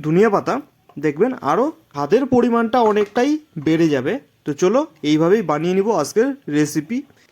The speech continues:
আলু, ভেন্ডি এবং টমেটো দিয়ে আজকের রেসিপি। এই রেসিপিটা বানাতে খুব সহজ এবং খেতে অনেক সুস্বাদু হয়। তো অবশ্যই আপনারাও একবার হলেও ট্রাই করবেন এইভাবে।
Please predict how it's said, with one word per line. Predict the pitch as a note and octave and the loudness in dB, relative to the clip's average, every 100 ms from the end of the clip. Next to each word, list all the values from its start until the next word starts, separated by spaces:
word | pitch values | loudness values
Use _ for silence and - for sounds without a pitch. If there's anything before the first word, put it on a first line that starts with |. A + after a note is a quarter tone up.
| - | -4
আলু, | E3+ G3 C4 _ _ _ _ _ _ - | 0 0 -2 _ _ _ _ _ _ -6
ভেন্ডি | C#3+ E3 F3+ C4 C#4+ _ _ _ _ | 0 0 2 -2 -4 _ _ _ _
এবং | D3 G3 C#4+ - _ _ | -2 -2 -2 -8 _ _
টমেটো | E3 D3+ E3 A#3 F3+ | -2 0 0 -2 -2
দিয়ে | G3+ D4+ _ _ - C3+ | -2 -4 _ _ -10 -8
আজকের | - A#3+ C#4+ _ _ D3 | -6 -6 -6 _ _ -2
রেসিপি। | D3+ D3 B2+ B2+ G#3+ - | 0 -2 -6 -6 -12 -2
এই | F#3 | 2
রেসিপিটা | G#3+ A3 A3 B3+ | 4 2 0 0
বানাতে | A#3+ A3+ E3+ E3 | 2 0 -2 -2
খুব | A#3+ - | -4 0
সহজ | F#3 D#3+ C3+ - - | 0 2 -2 -4 -4
এবং | E3 A3 C#4+ - _ _ _ | -2 0 -2 -12 _ _ _
খেতে | - D#3 A#3 D4 _ C#3+ | -4 -2 -2 -4 _ -2
অনেক | G3+ - - | -2 -2 -6
সুস্বাদু | - F3 F#3 E3+ | -4 0 2 2
হয়। | D#3 A#3 - _ _ _ _ - | 0 -2 -8 _ _ _ _ -2
তো | D#3+ | 2
অবশ্যই | G3 B3+ C4+ D#3+ | 2 2 -2 -2
আপনারাও | E3 F3 B3 D4 F3 C#3+ | -2 0 0 -2 -6 -4
একবার | C#3 F3+ | -2 0
হলেও | G3 C4+ D4 - | 2 0 -2 -2
ট্রাই | E3 F3+ G3 | -2 0 2
করবেন | A3 D4 - _ G#3 | 2 0 -8 _ 0
এইভাবে। | A#3 G3 A#2+ | 2 2 -2